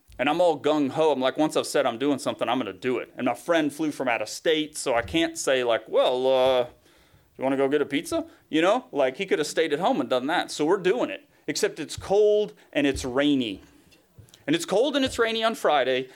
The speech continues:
and it's cold and it's rainy on Saturday, and it's cold and it's rainy on Sunday. And so then, you know what happens when you hike long distances in the rain? Like, you wear, at least this is a mistake I made,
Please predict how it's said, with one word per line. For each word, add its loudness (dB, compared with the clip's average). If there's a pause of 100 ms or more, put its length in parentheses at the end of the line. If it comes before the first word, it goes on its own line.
and 0
it's -4
cold 0
and 0
it's -4
rainy -2
on 0
Saturday, 2 (220)
and 0
it's -2
cold 0
and 0
it's -4
rainy 2
on 0
Sunday. -4 (1700)
And -2
so 2
then, 0
you -2
know 2
what 2
happens -2
when -2
you 0
hike 0
long 0
distances -6
in -2
the 0
rain? 0
Like, -2
you -6
wear, 4
at -2
least -4
this -10
is -12
a -8
mistake -4
I 2
made, 0